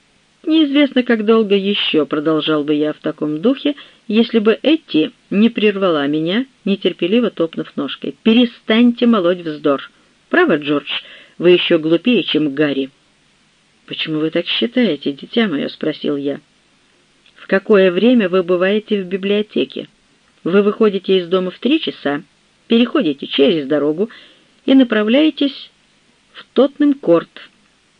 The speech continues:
Вы проходите через весь посёлок и сворачиваете на Грин-Лейн, который ведёт обратно к новой лечебнице. Ну что, разве нет? А если вы будете прогуливаться так с недельку,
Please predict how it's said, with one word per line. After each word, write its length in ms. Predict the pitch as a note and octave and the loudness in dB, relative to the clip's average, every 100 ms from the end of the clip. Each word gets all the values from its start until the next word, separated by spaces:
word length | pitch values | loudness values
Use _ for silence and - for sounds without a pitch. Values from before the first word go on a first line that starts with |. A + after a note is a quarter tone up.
| _ _ - | _ _ 0
Вы 160 | D4+ | 0
проходите 560 | F4 D#3+ F3 D#3+ E3+ E3+ | 0 -2 0 0 -2 -4
через 340 | - G3 F#3+ | -2 0 0
весь 220 | G#3 C#4 - | 0 -4 -4
посёлок 560 | E3+ - D3+ C#3+ G#3 _ _ - | -6 -2 -2 -2 -4 _ _ -8
и 80 | |
сворачиваете 760 | G3 G3+ B3+ D#4+ - D#3 D3+ D3+ | -4 -2 0 -2 -2 -2 -2 -2
на 140 | D#3+ | -2
Грин-Лейн, 800 | D#3 A#3+ C#4 D#3+ D#3+ E3 D#3+ F3+ G3+ - | 0 2 4 4 2 2 2 -4 -12 -6
который 320 | E3 D#3+ D#3 | -2 0 0
ведёт 340 | D#3 D#3 D3+ - | 0 -2 -2 -4
обратно 840 | E3 D3 C#3+ D3 C#3 - D3+ D3 _ _ _ _ - | -6 -4 -4 -4 -6 -4 -4 -4 _ _ _ _ -6
к 80 | D4 | -2
новой 200 | D4+ G3 | 0 -2
лечебнице. 800 | D3+ - D3 C#3+ D#3 - D3+ - _ _ _ _ _ _ _ - | -4 -4 -4 -4 -8 -8 -12 -12 _ _ _ _ _ _ _ -4
Ну 160 | E3 | -4
что, 320 | - - F3 A#3+ _ _ _ _ _ _ - | -4 -4 -4 -6 _ _ _ _ _ _ 0
разве 300 | C#4+ C#4+ D4+ | 2 4 2
нет? 200 | E4+ F4 _ _ _ _ _ - | 0 -4 _ _ _ _ _ -4
А 80 | E3 | 0
если 260 | D#3+ E3+ E3+ | 0 0 0
вы 140 | F3 | 2
будете 320 | F#3+ G3 F#3+ | 2 2 0
прогуливаться 720 | F#3+ G3 G3 F#3+ F3+ F3+ F#3+ F#3 _ | -2 0 2 2 0 -2 -6 -8 _
так 260 | F#3 - - | -4 -4 -6
с 120 | - | -6
недельку, 640 | D#3+ E3+ B3 E4 - - | -6 -2 0 -2 -4 -10